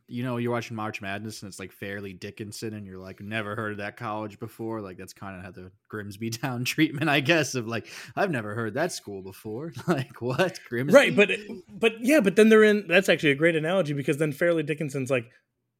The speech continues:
Speaker 2: "They just beat Purdue? All right, shit. All right, Fairleigh Dickinson, like, let's give it a shot." Like, Fairleigh Dickinson gets to the second round in this tournament.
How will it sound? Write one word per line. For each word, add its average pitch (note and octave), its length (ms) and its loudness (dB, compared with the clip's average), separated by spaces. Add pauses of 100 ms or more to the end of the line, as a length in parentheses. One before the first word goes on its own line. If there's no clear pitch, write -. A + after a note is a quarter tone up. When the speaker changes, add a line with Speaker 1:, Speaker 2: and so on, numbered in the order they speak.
(180)
Speaker 2:
"They D3+ 120 2
just E3 240 -6
beat E3+ 300 -4
Purdue? D#3 640 -2
All A3+ 180 6
right, D4 300 2
shit. D4+ 340 -2
All G3+ 120 2
right, A#3 220 2
Fairleigh E3+ 300 0
Dickinson, F3+ 560 -4
like, F3 280 -4 (520)
let's F3 160 -4
give A3 160 -2
it A#3 80 0
a G#3+ 60 -2
shot." A3 360 -2
Like, C#3 140 -2
Fairleigh F3 300 -2
Dickinson E3 400 -6
gets D3 180 -6
to D3+ 80 -8
the C3+ 80 -2
second B2+ 380 -2
round B2+ 260 -4
in B2 80 -6
this A#2 140 -10
tournament. F3 420 -6